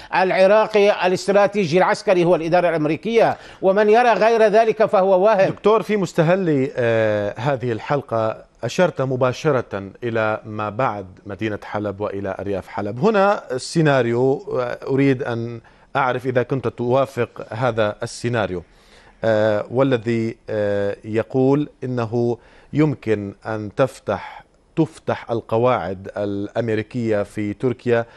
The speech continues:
Speaker 2: للقيام بعمليات إنزال جوي بصيغة، تحت عنوان إنساني في ريف حلب للحفاظ على، آه، ما تبقى من تلك الفصائل الإرهابية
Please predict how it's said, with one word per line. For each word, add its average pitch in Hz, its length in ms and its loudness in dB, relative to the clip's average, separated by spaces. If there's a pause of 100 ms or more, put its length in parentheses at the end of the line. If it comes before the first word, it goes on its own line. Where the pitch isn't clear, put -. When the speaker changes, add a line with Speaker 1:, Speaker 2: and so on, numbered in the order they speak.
(220)
Speaker 2:
للقيام 120 520 -2
بعمليات 110 720 -2
إنزال 110 360 -2
جوي 113 300 -2
بصيغة، 113 500 -4 (220)
تحت - 220 -4
عنوان 120 380 0
إنساني 120 640 -4 (260)
في 120 260 -2
ريف 175 240 0
حلب 135 420 -2
للحفاظ 120 520 -2
على، 113 340 0 (520)
آه، 98 360 0
ما 123 180 -2
تبقى 127 480 -2
من 113 280 -8 (180)
تلك 139 240 0
الفصائل 110 720 -4 (100)
الإرهابية 113 1300 -6